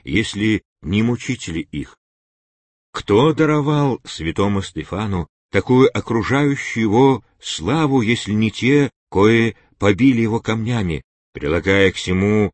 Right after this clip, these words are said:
изречение другого святого, который говорил: Я не виню поносящих меня, а напротив, называю их и почитаю своими благодетелями, и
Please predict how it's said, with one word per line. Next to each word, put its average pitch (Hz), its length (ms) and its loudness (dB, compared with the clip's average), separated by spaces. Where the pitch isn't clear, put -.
изречение 95 760 -2
другого 101 400 -2
святого, 90 640 -2
который 90 420 0
говорил: 92 560 2
Я 95 380 0
не 113 160 0
виню 127 520 2
поносящих 107 760 -4
меня, 82 380 -4
а 67 120 -10
напротив, 87 600 -6
называю 123 800 -2
их 123 340 -4
и 104 120 2
почитаю 123 840 0
своими 127 640 0
благодетелями, 92 880 -4
и 143 380 4